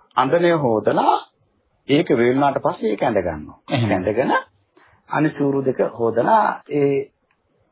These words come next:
Speaker 1: ඒ භික්ෂුව හොදකලාවේ පැත්ත කරලා ඉන්නවා.
Speaker 2: එතකොට අපි හන්නේ, අ, අනිත් සිවුරු දෙක හොදලා වේලෙනකන් අඳනය විතර පිටින් විතරක් ඉන්න පුළුවන්ද? එහෙම වුණොත්, අ,
Speaker 1: ඔව්.
Speaker 2: මේ හට ඒ
Speaker 1: එතන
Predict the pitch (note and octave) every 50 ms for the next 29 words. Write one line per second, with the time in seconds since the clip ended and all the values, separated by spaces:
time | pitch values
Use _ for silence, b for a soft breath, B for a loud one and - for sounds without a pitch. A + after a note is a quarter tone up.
0 | - C#3 D3 C#3+ C#3 B2+ - - G#3 A3 G#3 F#3+ - C3 C#3+ D3 C#3+ C#3 - C3+
1 | A#2 A#2 D3+ G#3 G3 F3 C#3+ - - - D3 A3 - G#3+ F#3 C#3+ A2+ G#2+ E3+ G3
2 | F#3 F#3 F3 F3+ F#3 F#3+ F#3+ F#3+ G3+ G#3 F#3+ D3+ C3 - C3 A#2 A2+ A2 G#2+ -
3 | - - - - - - B2 C3 C#3+ D#3 D#3+ D#3+ - - - E3+ E3+ E3+ E3 F3
4 | E3 D#3+ E3 D#3 - D3+ C3 B2+ C3 C3 C#3 C#3+ D#3+ E3+ D3 A2+ F#2+ G2 A#2+ -
5 | C4+ B3 - C3+ A#2+ A#2+ B2 C#3 D3 D3+ E3 E3 E3+ E3+ F3 F3 - - G3+ F#3+
6 | D#3 B2 B2+ C#3 D#3 D#3+ F3 F3 F3+ F3 F3 F3 - F3 E3 E3 - - - C#3+
7 | C#3 - E3 D3+ - D#3+ E3 E3+ E3+ D#3+ D3+ F3 E3+ E3+ - - - D#3 D#3 E3
8 | E3+ - - D3+ C#3 C#3+ D#3 D#3+ E3+ E3+ F3 F3+ F#3+ F#3+ E3 C#3 D#3 D#3 D#3+ D#3+
9 | D#3+ E3 E3+ F3 - - - C3+ B2+ A2 A2+ - - - B B B B B B
10 | B B _ - C#3+ C#3+ C3+ B2+ B2 B2+ C3 B2 A#2+ - - - C3 C#3 C#3 C3
11 | - F3+ F3